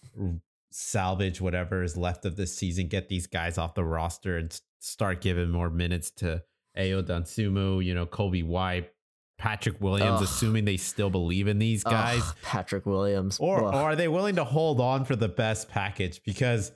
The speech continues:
Speaker 1: honestly, the market right now just seems dried out for the Bulls'
Speaker 2: <laughs>
Speaker 1: sake.
Speaker 2: That is,
Speaker 1: Like, I
Speaker 2: yeah.
Speaker 1: think whatever,
Speaker 2: <laughs>
Speaker 1: whatever move they make, they're not gonna get a great offer. Like, the Lakers don't really have anything great to offer. Neither do the Sixers.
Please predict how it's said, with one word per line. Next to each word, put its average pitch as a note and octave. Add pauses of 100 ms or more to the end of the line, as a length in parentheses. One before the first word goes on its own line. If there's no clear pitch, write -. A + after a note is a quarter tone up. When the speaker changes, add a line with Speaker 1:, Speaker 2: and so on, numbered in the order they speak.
(120)
Speaker 1:
honestly, E3+
the D3
market A2
right D#3
now D#3+ (340)
just A#2+
seems G#2 (220)
dried F2+
out E2
for F2
the E2+
Bulls' F2+
Speaker 2:
<laughs> -
Speaker 1:
sake. E2+
Speaker 2:
That C3+
is, A3
Speaker 1:
Like, -
I F#2+
Speaker 2:
yeah. D#3
Speaker 1:
think F3
whatever, D3 (340)
Speaker 2:
<laughs> -
Speaker 1:
whatever D#3
move D3+
they D#3+
make, B2
they're C#3
not A#2
gonna G2+
get F2+
a F#2
great F2
offer. E2
Like, B2+
the D3+
Lakers E3
don't C#3
really G#2+
have G#2+
anything G2 (300)
great F#2+
to -
offer. F#2+
Neither A#2+
do A#2+
the G2+
Sixers. F#2